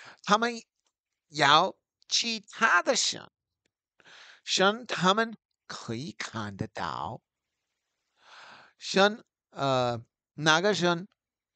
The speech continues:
可以做过跟他们自己的手啊？那些神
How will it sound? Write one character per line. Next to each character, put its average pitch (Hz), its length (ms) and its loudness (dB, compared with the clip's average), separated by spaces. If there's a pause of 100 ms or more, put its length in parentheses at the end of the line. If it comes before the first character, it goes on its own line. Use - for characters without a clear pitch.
可 - 180 -4
以 202 380 -6 (260)
做 131 600 2
过 214 500 0
跟 269 440 -2
他 185 180 6
们 185 120 -4
自 254 200 -6
己 185 180 -8
的 127 100 -6
手 80 300 -10
啊？ 95 360 -8 (1000)
那 220 320 0
些 208 300 0
神 208 480 -2